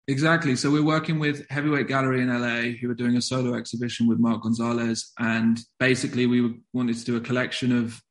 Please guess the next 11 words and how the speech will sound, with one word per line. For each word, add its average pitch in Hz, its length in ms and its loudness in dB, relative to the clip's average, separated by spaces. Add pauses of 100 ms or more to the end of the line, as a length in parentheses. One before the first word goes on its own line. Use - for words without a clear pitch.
very 127 280 2
limited 113 580 0 (260)
hand-touched, 117 920 -2
so 117 200 0
hand-altered 117 680 4 (200)
editions 120 640 4
with 117 260 2
Mark, 131 440 2 (180)
which - 640 -2
could - 220 -4
be 117 560 4